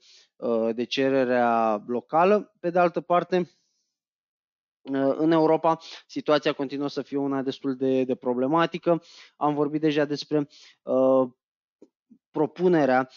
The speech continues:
prim-ministrului Boris Johnson, iar pe de altă parte vorbim și despre noi măsuri de, uh, restricționare care, uh, se au în vedere în, în Asia. Vorbim în special despre Japonia, care are în vedere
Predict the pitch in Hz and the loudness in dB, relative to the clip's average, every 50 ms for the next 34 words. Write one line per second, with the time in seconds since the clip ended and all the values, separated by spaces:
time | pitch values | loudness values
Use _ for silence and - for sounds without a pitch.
0 | - - _ - - 143 139 143 143 143 143 135 - - 147 139 139 135 135 143 | -20 -20 _ -6 -2 0 2 2 2 2 0 -2 -4 -8 -6 -4 -4 -2 0 0
1 | 139 131 131 127 127 180 190 196 180 - 202 202 - - 175 170 170 165 - 175 | 2 2 0 -2 -2 -2 0 0 0 0 -2 -2 -2 0 0 0 0 0 -2 -2
2 | 170 170 170 165 160 160 - 165 165 165 - 170 156 160 160 156 160 170 160 - | 0 2 0 2 0 -2 -2 -2 -2 0 -2 -4 -2 -2 -4 -2 -2 -4 -4 -4
3 | - 156 156 151 - - - 156 160 143 - _ _ _ _ _ _ _ _ _ | -4 -4 -4 -4 -4 -4 -4 -4 -4 -4 -6 _ _ _ _ _ _ _ _ _
4 | _ _ _ _ _ _ _ _ _ _ _ _ _ _ _ 135 135 139 143 143 | _ _ _ _ _ _ _ _ _ _ _ _ _ _ _ -4 0 0 2 4
5 | 151 151 - - - - _ _ _ - 147 143 131 - - - 151 156 151 151 | 2 2 0 -2 -10 -20 _ _ _ -2 0 0 0 -2 -2 -2 -2 -2 -2 -2
6 | 139 139 139 139 143 143 - _ _ _ _ _ _ _ - 131 131 131 131 135 | -2 0 2 2 2 0 -6 _ _ _ _ _ _ _ -4 0 0 2 0 0
7 | - - 131 123 - - 135 131 135 143 156 165 165 156 - - 156 147 147 156 | -2 -6 -12 -14 -10 -8 -6 -4 -2 0 0 0 0 -2 0 0 0 0 2 0
8 | 160 143 - - _ _ _ - 147 143 139 135 135 135 131 131 135 127 95 - | 0 -2 -2 -6 _ _ _ -4 0 2 4 4 4 2 0 -2 -4 -4 -8 -10
9 | - - 156 147 147 151 151 147 139 131 131 131 120 127 135 131 135 139 135 - | -10 -2 0 2 2 2 2 0 -2 -4 -6 -6 -4 -2 -2 0 0 -2 -4 -6
10 | _ _ - _ _ _ - 135 135 135 135 131 - _ _ _ _ _ _ _ | _ _ -20 _ _ _ -4 -2 0 0 -2 -2 -6 _ _ _ _ _ _ _
11 | _ - 139 139 135 135 135 127 123 113 - - 120 107 104 110 139 147 160 165 | _ -4 -2 0 0 2 2 0 0 -2 -2 -2 -2 -2 0 -2 -4 -4 -2 -2
12 | 170 165 156 - 156 139 - 160 147 147 151 151 - - - 147 156 143 139 - | -2 -2 -2 -4 -8 -4 -2 -2 -2 0 -2 -4 -6 -6 -4 -4 -2 -2 -4 -6
13 | _ - - _ _ - 127 135 127 117 - _ 147 156 170 190 196 190 185 170 | _ -20 -20 _ _ -6 -2 0 0 0 -2 _ -2 -2 0 2 2 2 2 0
14 | - _ _ - - 165 165 170 175 165 156 160 156 - - 131 143 151 160 165 | -2 _ _ -2 0 2 2 2 2 2 2 0 0 -2 -4 -2 0 0 2 0
15 | 160 151 143 147 139 143 143 143 147 151 143 | -2 -2 -2 -4 -2 0 0 2 2 0 -2